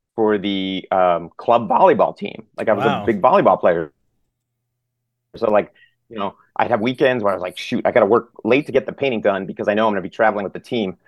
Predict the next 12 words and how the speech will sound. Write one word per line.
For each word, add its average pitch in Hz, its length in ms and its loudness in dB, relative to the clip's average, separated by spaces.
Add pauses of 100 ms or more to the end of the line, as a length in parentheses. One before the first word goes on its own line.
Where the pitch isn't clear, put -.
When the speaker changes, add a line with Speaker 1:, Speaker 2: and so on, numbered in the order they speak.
(260)
Speaker 1:
uh, 95 380 4 (500)
Speaker 2:
<laughs> - 560 -10
Speaker 1:
in 151 120 0
this 131 160 0
competition - 560 2
all 98 140 2
weekend." 98 460 -2
And 113 120 -2
then, 110 360 -4
you 120 80 -10
know, 101 80 -2
I, 92 140 -4